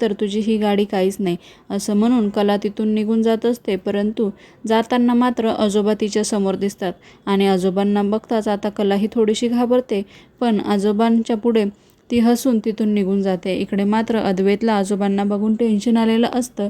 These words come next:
की आजोबांनी सगळं ऐकलं तर नाही ना. तेव्हा आजोबा म्हणतात, "काय रे अद्वैत, असं काय बघतो आहे माझ्याकडे?" तेव्हा अद्वैत म्हणतो, "काय नाही आजोबा, असंच." तर तेव्हा ते म्हणतात, "जा की मग तू पण आत, तुझी बायको गेली आता आतमध्ये."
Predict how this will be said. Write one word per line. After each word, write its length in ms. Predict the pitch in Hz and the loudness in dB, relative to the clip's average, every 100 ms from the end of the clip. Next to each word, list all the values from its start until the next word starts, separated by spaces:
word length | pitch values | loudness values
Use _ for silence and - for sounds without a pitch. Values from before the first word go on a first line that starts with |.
| - - _ | -8 -20 _
की 100 | 262 | 0
आजोबांनी 540 | 247 220 233 233 233 240 | 2 2 2 2 2 2
सगळं 300 | 247 214 220 | 0 0 -2
ऐकलं 300 | 214 196 196 196 | -2 -4 -2 -4
तर 80 | 208 | -2
नाही 280 | 196 196 202 | 0 0 0
ना. 160 | 185 180 - - _ | 0 -2 -8 -20 _
तेव्हा 280 | 220 233 220 | 0 2 4
आजोबा 320 | 202 202 208 | 2 0 0
म्हणतात, 320 | 214 220 214 214 - | 0 0 0 -4 -2
"काय 200 | 220 233 | 0 2
रे 100 | 247 | 2
अद्वैत, 400 | 220 208 190 185 | 0 0 0 0
असं 240 | 202 233 | -2 -2
काय 180 | 226 233 | 0 2
बघतो 320 | 226 - 233 | 0 0 0
आहे 180 | 208 208 | 2 2
माझ्याकडे?" 520 | 208 196 202 208 202 202 - - _ _ _ _ - - | 2 0 0 0 0 -2 -12 -20 _ _ _ _ -20 -4
तेव्हा 220 | 220 202 208 | 0 2 2
अद्वैत 400 | 208 185 202 220 | 2 2 0 0
म्हणतो, 260 | 214 226 | 0 -2
"काय 260 | 220 233 262 | -2 0 2
नाही 240 | 269 247 | 2 2
आजोबा, 360 | 220 208 214 208 | 0 0 0 0
असंच." 400 | 208 208 233 208 - - - _ | 0 0 0 -2 -6 -20 -20 _
तर 120 | 226 214 | -4 0
तेव्हा 340 | 247 233 208 254 240 | 2 2 2 0 -2
ते 80 | 226 | 0
म्हणतात, 360 | 233 220 220 196 | 2 2 0 0
"जा 140 | 202 226 | 0 0
की 140 | 277 | 2
मग 140 | 262 247 - | 2 2 0
तू 80 | 233 | -2
पण 200 | 233 214 | 0 0
आत, 120 | 190 - | 0 0
तुझी 180 | 214 220 | 0 2
बायको 340 | 214 214 233 | 2 0 0
गेली 280 | 220 247 262 | 2 2 2
आता 220 | 247 220 | 0 0
आतमध्ये." 460 | 208 202 202 185 | -2 0 0 2